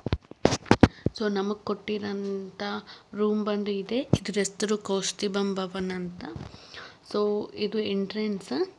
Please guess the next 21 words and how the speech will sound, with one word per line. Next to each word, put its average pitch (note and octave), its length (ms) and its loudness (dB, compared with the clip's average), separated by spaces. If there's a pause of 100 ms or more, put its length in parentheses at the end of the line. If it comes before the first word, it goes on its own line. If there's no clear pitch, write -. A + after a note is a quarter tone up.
(640)
ಎರಡು F#3+ 360 0
ಸೈಡು G#3 280 0
ಇದೆ G3 300 0
ಎಂಟ್ರೆನ್ಸು. F#3 840 -6 (320)
ರಿಸೆಪ್ಷನ್ G#3+ 640 -4
ಬಂದು G#3+ 280 -2
ಫಸ್ಟ್ - 440 -8
ಫ್ಲೋರಲ್ಲಿರುತ್ತೆ. F#3+ 1000 -6 (540)
And G#3 180 0
ಇಲ್ಲಿ G#3+ 180 -2
ಗ್ರೌಂಡ್ F#3+ 420 0
ಫ್ಲೋರಲ್ಲಿ G#3 480 -4
ಬಂದು G3 340 -4
ಲೆಫ್ಟ್ F#3+ 460 -4
ಸೈಡ್ G3 220 -4
ಹೋಟೆಲ್ F#3+ 520 -6
ಇರುತ್ತೆ. F3+ 560 -8 (520)
And F#3+ 300 -4 (320)
ರೈಟ್ G3 240 -2
ಸೈಡ್ A3 280 -8
ಬಂದು G#3+ 720 -4